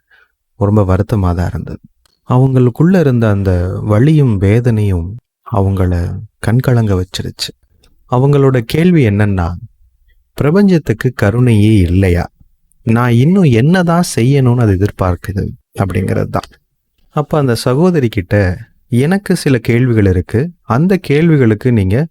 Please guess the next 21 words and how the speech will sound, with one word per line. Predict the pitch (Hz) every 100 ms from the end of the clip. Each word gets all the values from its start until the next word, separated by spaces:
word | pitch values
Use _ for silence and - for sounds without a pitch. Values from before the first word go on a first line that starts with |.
| _
பதில் | 107 101 117
கொடுங்க. | 113 95 87 101 185 _ _ _ -
நாம | 151 151 147
இன்னும் | 147 226
கொஞ்சம் | 220 165 143 117
ஆழமா | 127 131 107 131 -
என்ன | 110 110 151 196
நடந்திருக்கு | 143 104 123 156 131 -
அப்படிங்கிறத | 107 92 90 87 95
நம்ம | 123 82
பார்ப்போம். | 82 85 - - _ _ _ _ _
ஏன்னா, | 120 135
நீங்க | 131 113
எவ்வளவு | 113 170 220 190
முயற்சி | 135 135 - 127 -
பண்ணியும் | 104 95 90 92 160 - _
ஒரு | 107 98
விஷயம் | - 165 117
நடக்காம | 104 110 131 135
இருக்கு | 107 113 135 107
அப்படின்னா, | 90 85 98